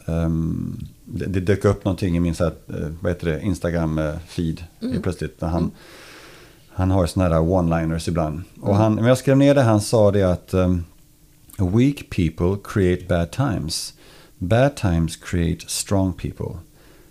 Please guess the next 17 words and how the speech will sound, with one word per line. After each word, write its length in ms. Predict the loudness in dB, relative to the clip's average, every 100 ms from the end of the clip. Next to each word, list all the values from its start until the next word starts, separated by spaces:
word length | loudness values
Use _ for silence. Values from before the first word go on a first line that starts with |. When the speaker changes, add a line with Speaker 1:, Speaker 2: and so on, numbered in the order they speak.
| -12
Speaker 1:
Strong 540 | -6 0 2 2 -2 -6
people 400 | -2 -2 0 -2
create 380 | -2 0 0 -2
good 240 | -2 -4 -2
times." 540 | -6 -8 -8 -10 -12 -14 -20 _ -20 -20 -20 -20 -20 -20 -12 -4
Och 60 |
jag 60 | 0
tänkte 200 | 0 0
på 60 | 0
det 80 |
som 140 | 0 2
händer 280 | 2 2 2
nu. 440 | 2 0 0 -4 -6 -14 -20 -12
Speaker 2:
Mm. 200 | -10 -10 -4
Speaker 1:
Eh, 320 | 0 0 0
och, 340 | -4 -8 -10 -4 -2
och 80 | -2